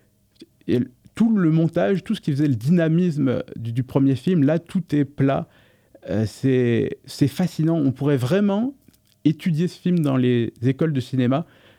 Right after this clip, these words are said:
Il faudrait projeter l'original et le remake sur le même écran, l'un à côté de l'autre, pour voir scène après scène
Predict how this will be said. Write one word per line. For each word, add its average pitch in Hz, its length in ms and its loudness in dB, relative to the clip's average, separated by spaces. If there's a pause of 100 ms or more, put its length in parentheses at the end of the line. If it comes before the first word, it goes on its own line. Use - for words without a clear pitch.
(100)
Il 127 80 2
faudrait 147 220 0
projeter 175 640 -2
l'original 147 880 0
et 135 80 0
le 143 80 2
remake 147 360 0 (220)
sur - 220 -8
le 120 80 2
même 147 140 0
écran, 143 220 -2
l'un 147 120 2
à 131 60 2
côté 135 260 -2
de 127 80 2
l'autre, - 300 -2 (640)
pour 147 180 2
voir 180 240 2
scène 208 320 -2
après 170 260 -4
scène 208 380 -2